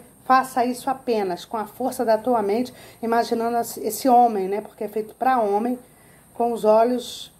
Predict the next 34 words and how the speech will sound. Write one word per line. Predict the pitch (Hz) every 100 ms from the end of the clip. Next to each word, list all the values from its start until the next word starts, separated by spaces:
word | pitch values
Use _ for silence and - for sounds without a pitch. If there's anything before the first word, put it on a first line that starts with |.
| _
com | -
os | 220
pensamentos, | - 226 220 208 202 220 214 -
com | - 233
os | 226
desejos | 214 208 214 208 185
somente | - 220 208 208
pra | 220
você. | 220 226 - 147 - _ - - - -
Ok? | 277 277 311
Espero | 302 - 247 240
ter | 240
ajudado. | 220 202 196 220 247 240 233 - - - - - 208 254 254
Vou | 240 311 349
voltar | 311 269 269
aí | 269
com | 262 240
rituais | 240 254 240 233 233
de |
abertura | 226 220 - 254 262
de | 254
caminho | 247 220 214 226
e | 233
limpeza | 226 214 226 220
espiritual | 226 - 226 220 226 202 196 156 156 - -
pro | 190
pessoal | 196 208 - 208
que | 202 214
tá | 208
aí | 196 202
em |
polvorosa, | - 233 202 208 190 190 190 190
precisando | - 208 196 175 196
muito, | 180 185 214 202 - - 165